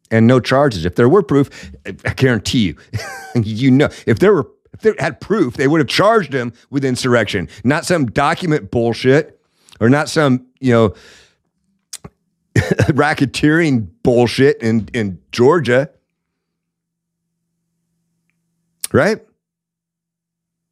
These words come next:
But no, they didn't.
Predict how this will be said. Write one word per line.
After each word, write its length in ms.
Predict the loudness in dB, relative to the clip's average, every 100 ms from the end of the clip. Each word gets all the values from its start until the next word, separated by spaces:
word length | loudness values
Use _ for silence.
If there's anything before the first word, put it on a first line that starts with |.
| _ _ _ _ _ _ _ _ _ _ _ _ _ _ -2
But 120 | 0
no, 220 | 0 -2 -2
they 100 | 0
didn't. 320 | 0 -2